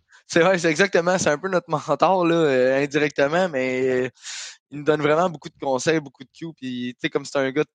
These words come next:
très, très, très, très, très compétent, puis il sait ce qu'il fait, ben, c'est tout le temps le fun d'avoir une espèce de, de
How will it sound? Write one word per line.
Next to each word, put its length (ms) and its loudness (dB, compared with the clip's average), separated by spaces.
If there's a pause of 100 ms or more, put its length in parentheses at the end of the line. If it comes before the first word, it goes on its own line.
(340)
très, 120 0
très, 160 0
très, 640 -2
très, 180 0 (320)
très 200 0
compétent, 520 0
puis 100 -8
il 40 -8
sait 160 -8
ce 80 -16
qu'il 140 -14
fait, 280 2
ben, 320 0
c'est 320 -18 (100)
tout 60 -16
le 60 -16
temps 160 2
le 60 -2
fun 200 -2
d'avoir 420 0
une 100 -10
espèce 280 -8
de, 120 -4
de 120 -12